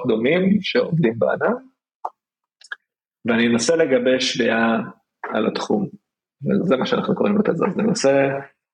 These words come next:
זה ייראה כאילו אני פוגש כל אחד רק פעם אחת, אבל ברקע יש שבעים פגישות, זה לא מספר שאני ממציא, עם, אה,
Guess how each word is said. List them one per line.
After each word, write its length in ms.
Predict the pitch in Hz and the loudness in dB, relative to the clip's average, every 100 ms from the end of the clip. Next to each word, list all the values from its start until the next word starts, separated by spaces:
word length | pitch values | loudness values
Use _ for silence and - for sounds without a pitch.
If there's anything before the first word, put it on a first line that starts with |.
| _ _ _ _ - | _ _ _ _ -4
זה 140 | 151 | 0
ייראה 500 | 117 117 123 147 160 | 2 2 2 2 2
כאילו 160 | 147 127 | 0 0
אני 120 | 120 | 0
פוגש 260 | - 123 - | 0 0 0
כל 180 | 123 | 0
אחד 140 | 123 127 | 0 0
רק 140 | 226 - | -2 -2
פעם 200 | - 240 | -4 -4
אחת, 360 | - 214 196 196 - - - - | -4 -2 -2 -4 -8 -16 -8 -2
אבל 120 | 117 | 0
ברקע 420 | 123 170 196 139 135 | 2 2 0 -6 -4
יש 260 | 135 123 - | 0 0 0
שבעים 460 | - 127 120 151 160 | 0 0 2 2 2
פגישות, 480 | 147 127 - 107 - - | 2 0 2 2 0 -2
זה 180 | 165 117 | -4 0
לא 140 | 123 | 0
מספר 240 | 127 - 110 | 0 -2 -2
שאני 220 | - 113 | -2 -2
ממציא, 500 | 107 190 - - - - - - - - - _ | -2 -4 -8 -2 0 0 0 -2 -4 -8 -14 _
עם, 300 | 117 117 117 | 0 2 4
אה, 480 | 113 113 113 113 | 2 2 2 0